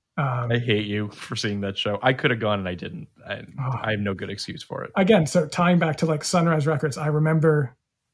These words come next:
Speaker 1: going to the mall near my house
Speaker 2: Mm-hmm.
Speaker 1: at, like, six in the morning, getting
Speaker 2: Yeah.
Speaker 1: in that lineup for tickets for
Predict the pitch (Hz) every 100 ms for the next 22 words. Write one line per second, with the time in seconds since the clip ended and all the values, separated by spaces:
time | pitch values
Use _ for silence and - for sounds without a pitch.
0 | - 156 156 156 - 165 151 147 139 -
1 | - 151 143 151 147 151 131 _ _ -
2 | 151 147 147 117 139 139 - 110 127 143
3 | 139 143 127 - _ _ _ _ - -
4 | 180 175 190 185 175 165 156 156 147 -
5 | _ _ _ _ - 160 175 175 175 165
6 | 151 156 160 160 - - - 151 165 151
7 | 147 - 151 143